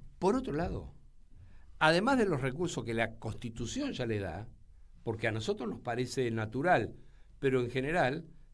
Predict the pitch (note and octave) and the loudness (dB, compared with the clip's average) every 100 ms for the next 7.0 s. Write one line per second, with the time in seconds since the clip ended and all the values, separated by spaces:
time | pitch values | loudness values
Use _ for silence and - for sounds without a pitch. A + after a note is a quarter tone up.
0 | - - B2+ D3+ D#3+ C#3 C#3 C#3 D#3 D3 | -10 -2 0 0 -2 -4 -2 0 0 -2
1 | C#3 C3+ A2 B2 A#2+ G#3 A#3+ F3+ - - | -4 -4 -4 -6 -6 -4 -4 -6 -10 -20
2 | - - C3+ D3 C#3+ D4+ E4 D#3+ B2 A#2+ | -20 -10 -4 -2 0 0 2 4 2 2
3 | B2 B2 E3+ G#3 C#3 A#2+ A2+ A2 D3+ C#3+ | 0 0 0 0 -2 -2 -2 -2 -2 0
4 | B2 D3+ D3 C3+ C3 B2 C3+ A2+ F2+ - | 0 2 2 2 0 2 4 4 2 -8
5 | - - - C3+ B2 D#3 D#3 C#3+ C3+ C#3+ | -18 -20 -8 -4 0 2 2 0 -4 -4
6 | C#3+ C#3+ B2+ A#2+ B2+ D3 C#3+ - F2+ D#2 | -2 -4 -4 -4 0 4 4 2 -4 -4